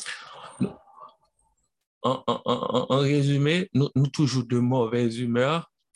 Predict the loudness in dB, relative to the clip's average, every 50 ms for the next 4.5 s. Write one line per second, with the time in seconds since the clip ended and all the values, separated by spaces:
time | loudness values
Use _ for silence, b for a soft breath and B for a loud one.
0 | _ _ _ _ _ _ _ -20 -20 _ _ _ _ _ _ _ _ _ _ _
1 | _ _ _ _ _ -20 _ _ _ -6 -2 0 2 2 2 2 2 2 2 2
2 | 2 2 0 -2 0 0 0 -2 -2 -2 -4 -4 -2 -2 -2 -2 -2 B B B
3 | B B B B B _ _ -6 -2 -2 -2 -2 -2 -2 -4 -4 -2 0 -2 -2
4 | 0 0 0 0 2 2 2 0 0 -2